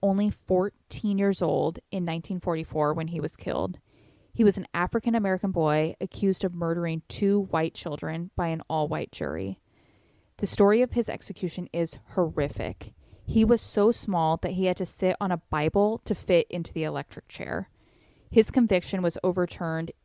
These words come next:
in two thousand fourteen because there was no evidence that he had any involvement in the murder. It's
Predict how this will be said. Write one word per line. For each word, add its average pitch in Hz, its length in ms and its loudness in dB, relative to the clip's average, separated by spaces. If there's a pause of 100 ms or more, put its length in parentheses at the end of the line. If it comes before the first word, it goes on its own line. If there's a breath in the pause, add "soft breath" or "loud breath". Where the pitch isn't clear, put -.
(120)
in 170 120 -6
two - 140 -12
thousand 175 320 -2
fourteen 160 720 -6
because 185 260 -4
there 185 120 -2
was 175 220 -2
no 165 380 2 (280)
evidence 156 500 -2
that - 160 -8
he 175 240 -6
had 160 220 -6 (100)
any 170 320 -6
involvement 165 560 -4
in 156 140 -6
the - 60 -6
murder. - 500 -8 (420)
It's - 140 -16